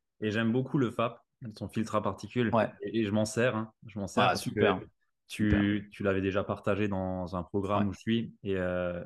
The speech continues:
Speaker 1: et je m'en, je m'en sers vraiment et c'est vraiment, vraiment puissant. Je, j'invite toutes les personnes qui vont écouter ça à
Speaker 2: Mm.
Speaker 1: prendre l'information et la valoriser, à vraiment la prendre vraiment comme quelque chose de très, très,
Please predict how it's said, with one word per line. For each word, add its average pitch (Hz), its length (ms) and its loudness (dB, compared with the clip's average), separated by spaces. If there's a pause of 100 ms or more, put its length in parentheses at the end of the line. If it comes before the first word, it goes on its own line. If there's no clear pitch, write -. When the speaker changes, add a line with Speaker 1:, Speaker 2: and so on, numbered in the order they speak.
Speaker 1:
et 95 140 -2
je 90 80 -6
m'en, 90 480 -2
je 87 100 -14
m'en 95 100 -2
sers 95 260 -2
vraiment 95 400 0
et 92 160 -4
c'est 98 200 -4
vraiment, 98 580 -2 (120)
vraiment 110 220 4
puissant. 107 460 -4
Je, 98 80 -10 (140)
j'invite 98 340 -4 (180)
toutes - 180 -8
les 123 80 0
personnes 110 300 -2
qui 110 80 -6
vont 104 80 -2
écouter 101 260 -6
ça 107 280 -6 (280)
à 101 100 -2
Speaker 2:
Mm. - 40 -8
Speaker 1:
prendre 107 340 0
l'information 104 600 -2
et 101 80 -2
la 92 100 -2
valoriser, 101 600 0
à 92 80 -2
vraiment 104 520 -2 (600)
la 104 240 2
prendre 117 260 0
vraiment 110 300 2
comme 101 160 -2
quelque 98 140 -6
chose 101 200 -4
de 95 160 -2
très, - 260 -2
très, 98 540 0